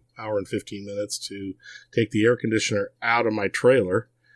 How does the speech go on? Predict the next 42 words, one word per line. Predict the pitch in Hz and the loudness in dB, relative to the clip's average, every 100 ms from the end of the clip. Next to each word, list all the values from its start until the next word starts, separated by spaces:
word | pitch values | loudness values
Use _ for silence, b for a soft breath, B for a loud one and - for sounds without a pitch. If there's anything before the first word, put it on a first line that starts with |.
| b b | b b
so | - 104 | -4 -2
that | 104 | 0
we | 98 | -2
could | 98 | 0
use | 101 98 | 0 2
it | 98 | 0
in | |
the | 90 | 0
house. | 90 95 - - - 117 | -2 -2 -4 -6 -6 -4
And, | 101 98 101 | -4 -4 -6
you | 101 | -4
know, | |
I | 101 | -2
got | 104 | 0
one | 107 | 0
of | 98 | 0
those | 92 | 0
big | 104 95 98 | 0 0 0
room | 104 107 104 | 0 0 -4
style | - - 104 104 | -8 -4 0 0
air | 104 | 0
conditioners | 104 104 113 107 | -2 -2 -4 -4
in | 104 | -6
my | |
trailer, | 101 113 113 113 _ _ _ _ _ _ _ _ _ - | -2 0 0 -4 _ _ _ _ _ _ _ _ _ -4
and | 107 104 101 98 98 98 | 2 6 6 4 0 -4
we | 95 | -2
could | 104 | -2
use | 104 104 | 0 2
it | 107 98 | 2 0
in | |
the | 95 | 0
house | 104 101 95 | 0 2 2
until | 101 - 95 | 2 2 2
I | |
could | - 92 | 2 -2
get | - | 4
the | 101 | 4
air | 104 | 4
conditioning | 104 101 107 98 | 2 2 2 2
guy | 104 101 98 | 2 4 6
here | 101 98 101 | 4 4 0